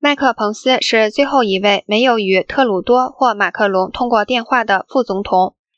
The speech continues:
尽管他曾多次亲自拜访外国国家元首。对此，白宫没有回应置评请求。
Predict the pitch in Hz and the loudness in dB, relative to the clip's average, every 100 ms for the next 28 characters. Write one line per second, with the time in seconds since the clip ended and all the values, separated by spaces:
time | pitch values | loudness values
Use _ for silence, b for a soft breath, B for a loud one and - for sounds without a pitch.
0 | _ 247 277 233 220 262 262 185 190 269 | _ -4 0 -2 -2 -4 -2 -4 -2 -2
1 | 262 - 226 - - 277 240 226 202 196 | -2 -2 -4 -2 -4 -2 0 0 -2 -2
2 | 196 185 247 220 196 190 190 226 214 180 | -4 0 -2 0 0 0 0 0 0 -2
3 | 202 185 175 - _ _ _ _ _ 302 | 0 0 -2 -6 _ _ _ _ _ 0
4 | 277 - 208 - 226 233 294 277 220 247 | 0 0 -2 0 -2 0 0 0 2 2
5 | 214 190 196 214 - - 240 - 208 208 | 0 -2 0 -2 -2 -2 -2 -2 -6 -4
6 | 190 - 185 185 | -4 0 0 -2